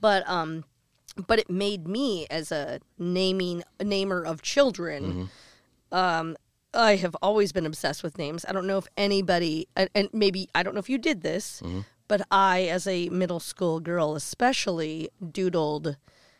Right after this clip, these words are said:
Speaker 1: n-, the future names of my children.
Speaker 2: Sure.
Speaker 1: And my kids can thank me for not being named Emerald Rain.
Speaker 2: Oh, good. That's good.
Speaker 1: Or
Speaker 2: Sure. Although, although by,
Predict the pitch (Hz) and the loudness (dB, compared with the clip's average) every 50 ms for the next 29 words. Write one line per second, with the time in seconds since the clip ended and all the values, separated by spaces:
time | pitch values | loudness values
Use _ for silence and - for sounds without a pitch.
0 | _ _ _ _ _ _ 220 208 202 196 185 170 - 180 190 175 175 170 185 - | _ _ _ _ _ _ -6 -4 -4 -4 -4 -6 -8 -8 -8 -6 -6 -6 -8 -6
1 | - 196 185 - - 170 170 160 151 151 160 - - 151 143 160 151 151 - - | -6 -6 -6 -4 -4 -4 -2 -2 -4 -4 -6 -6 -8 -10 -8 -8 -8 -6 -2 0
2 | 240 233 214 175 175 165 156 147 151 156 156 156 - 160 240 170 - - 330 208 | 0 2 2 0 0 0 0 2 2 4 4 4 6 6 6 6 4 4 2 2
3 | - - 359 359 - - - - 403 392 - - _ _ - - - 196 180 175 | 2 0 -2 -4 -6 -6 -8 -8 -10 -10 -10 -12 _ _ -8 -2 0 2 4 4
4 | 170 165 160 160 160 160 - 208 185 175 180 - - - 208 196 175 - - 143 | 4 2 2 0 -2 -2 -2 0 0 0 0 2 4 4 4 4 2 -2 -6 -4
5 | - 202 190 190 180 - 160 247 262 277 285 285 - - 226 196 180 180 190 - | -4 -2 -2 -4 -4 -2 2 4 6 6 4 4 2 0 0 2 2 0 0 0
6 | 220 202 196 196 190 180 190 180 - - 202 190 190 190 185 185 180 175 170 170 | -2 -2 -2 -2 -2 -4 -4 -4 -4 -2 0 2 4 4 4 4 4 6 6 6
7 | 175 180 170 - - 185 180 185 190 190 185 175 170 170 160 170 175 180 175 175 | 6 4 2 2 4 6 8 8 10 10 10 8 8 6 6 6 6 8 8 8
8 | 175 170 170 165 170 170 175 170 160 - 240 233 269 240 202 160 131 - - 240 | 6 6 6 4 4 4 4 4 2 2 2 6 8 8 8 8 6 6 6 8
9 | 254 214 135 120 226 208 - - - 220 214 208 208 208 202 202 214 254 277 294 | 8 8 8 6 4 0 0 4 6 8 10 10 10 10 10 10 10 8 8 6
10 | 294 214 190 170 - - 247 294 - - - 415 453 - 170 160 - - 165 170 | 4 2 0 -4 -6 -6 -6 -6 4 8 12 12 12 12 10 6 4 8 8 10
11 | 180 180 196 202 196 240 698 719 698 - - - 698 698 - _ - - - - | 10 12 12 12 10 10 8 6 4 4 2 2 2 2 2 _ -4 4 10 12
12 | 165 180 180 147 170 190 170 160 135 156 147 147 | 12 12 12 12 12 12 12 12 10 10 10 10